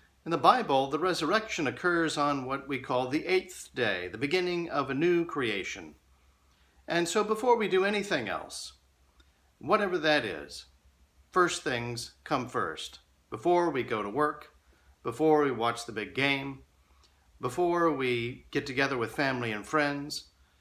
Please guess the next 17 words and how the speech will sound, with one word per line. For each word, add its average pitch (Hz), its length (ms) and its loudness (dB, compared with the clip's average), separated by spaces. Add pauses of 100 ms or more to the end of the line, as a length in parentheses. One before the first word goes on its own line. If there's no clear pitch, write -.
(300)
before 175 400 0
we 151 500 -2 (480)
even 196 300 0
have 165 260 -2
breakfast, - 680 -2 (800)
we 147 180 2
give 151 360 0
God 117 360 2
the 131 60 0
first 156 580 -2
moments 123 680 -4 (100)
of 117 160 -2
our 113 160 4
day, 92 460 -4 (440)
of 127 160 -2
our 151 180 4
week. 147 420 -6